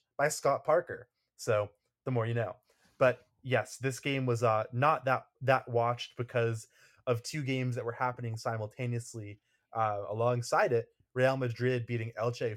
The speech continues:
four nil and Arsenal Man City. Before we talk about Arsenal Man City, we can look ahead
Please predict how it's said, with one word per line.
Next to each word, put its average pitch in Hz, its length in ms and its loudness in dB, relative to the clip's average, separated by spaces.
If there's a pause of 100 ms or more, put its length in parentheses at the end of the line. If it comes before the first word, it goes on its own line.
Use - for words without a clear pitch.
(140)
four 117 160 -4
nil 101 440 -4 (340)
and 113 180 -4
Arsenal 120 420 -2
Man 107 280 -8
City. 113 260 -8 (120)
Before 147 180 -4
we 151 60 -4
talk 135 180 -2
about 120 180 -2
Arsenal 117 420 -4
Man 113 240 -6
City, 120 260 -4
we 110 100 -8
can 120 140 -2
look 135 140 -4
ahead 123 300 -4